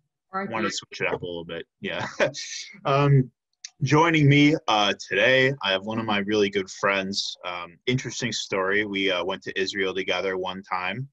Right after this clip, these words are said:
Speaker 2: uh, a couple of years ago. Uh, we are both members of the Jewish community. Um, she is originally from the Milwaukee area, although she did not go to school there. Um, but,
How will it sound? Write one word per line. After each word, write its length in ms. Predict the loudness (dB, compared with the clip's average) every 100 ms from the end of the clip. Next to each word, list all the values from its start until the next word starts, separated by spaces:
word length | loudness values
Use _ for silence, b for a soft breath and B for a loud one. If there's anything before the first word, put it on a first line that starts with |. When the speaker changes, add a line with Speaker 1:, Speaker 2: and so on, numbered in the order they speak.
| -10
Speaker 2:
uh, 160 | -6 -6
a 60 | -6
couple 220 | -8 -8
of 60 | -2
years 240 | 0 0
ago. 480 | 0 0 4 2 0 b b b b _ -2
Uh, 520 | 0 0 -2 -2 -6 _ -10
we 240 | -4 -2
are 160 | -2 -2
both 340 | 2 2 2
members 320 | -2 0 -2
of 80 | -2
the 80 | -6
Jewish 340 | -4 -6 -6
community. 680 | -8 -8 -6 -4 -2 -4 -6 _ _ -12
Um, 220 | -10 -8
she 300 | -8 0 4
is 140 | 4 2
originally 500 | 0 -2 -2 -14 -6
from 160 | 0 2
the 80 | 4
Milwaukee 540 | 6 6 4 0 2
area, 440 | 4 6 4 2 -2 _ _ _ -4
although 300 | 0 2 0
she 380 | -4 -8 -8
did 120 | -8 -6
not 220 | -6 -8
go 100 | -12
to 80 | -12
school 400 | -12 -2 2 4
there. 380 | 4 4 2 -2 _ _ _ _ -2
Um, 640 | 0 2 0 -2 -6 -16 _ -6
but, 320 | -2 0 0